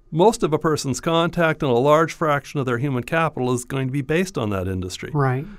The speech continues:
Speaker 1: If you tell them they can't go to that industry, they may wa-, face a reduction in their earnings. Moreover, look at the problem from the perspective of someone considering a job with a regulatory agency that prohibits going back to industry.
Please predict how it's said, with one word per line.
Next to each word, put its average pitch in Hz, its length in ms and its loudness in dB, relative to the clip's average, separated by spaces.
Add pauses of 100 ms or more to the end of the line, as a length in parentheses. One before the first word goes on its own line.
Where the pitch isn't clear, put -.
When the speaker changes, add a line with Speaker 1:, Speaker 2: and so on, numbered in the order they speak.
(140)
Speaker 1:
If 156 140 -2
you 175 60 4
tell 202 180 2
them 190 100 2
they 165 120 0
can't 170 280 0
go 202 180 2
to 180 80 2
that 135 200 6
industry, 131 400 0
they 160 180 0
may 156 160 0
wa-, 156 220 0 (400)
face 156 300 -2
a 151 40 2
reduction 135 460 0
in 123 60 0
their 123 160 2
earnings. 135 580 0 (600)
Moreover, 175 280 6
look 175 160 0
at 185 80 0
the 170 80 -2
problem 156 500 2
from 170 120 -4
the 151 80 2
perspective 151 540 -2
of 151 80 0
someone 147 260 0
considering 147 480 -2
a 135 60 -2
job 143 360 2
with 143 140 -2
a 139 60 2
regulatory 139 680 0
agency 135 400 -4
that 139 160 -2
prohibits 180 460 -2
going 113 200 -2
back 98 240 -4
to 120 80 -2
industry. 98 480 -6